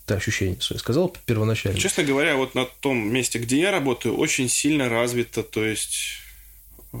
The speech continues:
Speaker 2: фамильные конгломераты, я их называю.
Speaker 1: А,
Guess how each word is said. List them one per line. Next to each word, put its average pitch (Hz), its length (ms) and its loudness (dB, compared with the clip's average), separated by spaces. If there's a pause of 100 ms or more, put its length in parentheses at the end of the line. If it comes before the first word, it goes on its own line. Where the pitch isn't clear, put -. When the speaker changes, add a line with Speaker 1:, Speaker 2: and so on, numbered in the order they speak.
(800)
Speaker 2:
фамильные 120 760 2 (800)
конгломераты, 107 760 -2
я 110 120 -8
их 107 140 -10
называю. 101 520 -4
Speaker 1:
А, 101 240 2